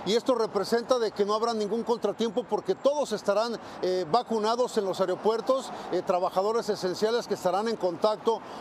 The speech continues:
con millones de personas, eh, viajando durante los próximos días.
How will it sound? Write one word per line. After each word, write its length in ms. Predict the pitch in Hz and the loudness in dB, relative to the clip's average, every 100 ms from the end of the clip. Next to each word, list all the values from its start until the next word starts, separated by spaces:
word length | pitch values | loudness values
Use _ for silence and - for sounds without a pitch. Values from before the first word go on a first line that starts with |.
| - | 0
con 160 | 269 254 | 2 2
millones 360 | 208 226 233 | 2 2 2
de 100 | 196 | 0
personas, 640 | - 180 - 220 226 - - - | 0 -2 2 2 2 -2 -6 -2
eh, 140 | 185 | 0
viajando 480 | 156 185 214 233 226 | 2 2 2 2 2
durante 380 | 185 190 - 185 | 2 0 2 0
los 140 | 175 | 2
próximos 480 | - 220 - 196 185 | 0 0 0 0 0
días. 380 | 214 214 175 | 2 2 0